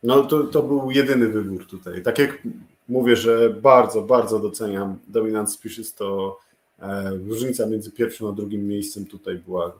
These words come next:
kolosalna. W sensie to mogłem umieścić na pierwszych czterech miejscach Labirynt na trzymieństcowej liście,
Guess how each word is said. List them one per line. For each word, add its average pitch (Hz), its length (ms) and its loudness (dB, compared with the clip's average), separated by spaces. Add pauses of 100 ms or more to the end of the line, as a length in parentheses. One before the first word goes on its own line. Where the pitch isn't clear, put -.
(100)
kolosalna. 95 560 -6
W - 240 -20
sensie - 160 -20 (220)
to 95 60 -20 (840)
mogłem 123 280 2
umieścić 120 520 2
na 113 80 -6
pierwszych 110 480 -4
czterech 92 560 -6 (1000)
miejscach 98 600 -8
Labirynt 87 440 -10 (360)
na 87 180 -16 (320)
trzymieństcowej 92 720 -8
liście, 85 380 -14